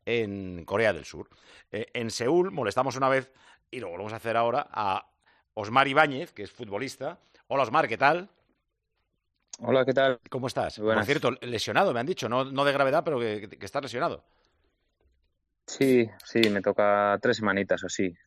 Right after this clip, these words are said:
Speaker 2: Esta se-, hace tres días, eh, rompí el músculo y, bueno, pues nada, a recuperar.
Speaker 1: Pues nada, tranquilidad, que te mejores. Em, y, y, por cierto, como juegas en el Seúl, el Seúl fue el que pu-, tu equipo fue el que puso las muñecas hinchables en la grada y les han castigado con cien mil euros, una cosa así, ¿no?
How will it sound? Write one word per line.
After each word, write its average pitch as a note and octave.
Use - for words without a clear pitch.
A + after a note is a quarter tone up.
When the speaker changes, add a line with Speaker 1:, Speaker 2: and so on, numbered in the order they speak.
Speaker 2:
Esta F#2+
se-, G2
hace F#2+
tres G2+
días, F#2+
eh, F2+
rompí F2+
el F#2
músculo A#2
y, F2+
bueno, E2
pues -
nada, E2+
a F2+
recuperar. F2
Speaker 1:
Pues D2
nada, D2+
tranquilidad, D#2+
que D#2+
te D2+
mejores. D2+
Em, E2+
y, A2
y, G#2
por E2+
cierto, B2
como D2+
juegas A#2+
en C3+
el A2+
Seúl, A2+
el G2+
Seúl A2+
fue D3
el D3
que D#3
pu-, C3+
tu G2+
equipo A2+
fue D#3
el D3
que D3+
puso C3+
las A#2+
muñecas G2+
hinchables F#2+
en F#2+
la F2+
grada C#3
y D#3
les G#2+
han A2+
castigado A2
con G2+
cien F#2+
mil F#2+
euros, A2+
una G2
cosa D#2+
así, C#3
¿no? D3+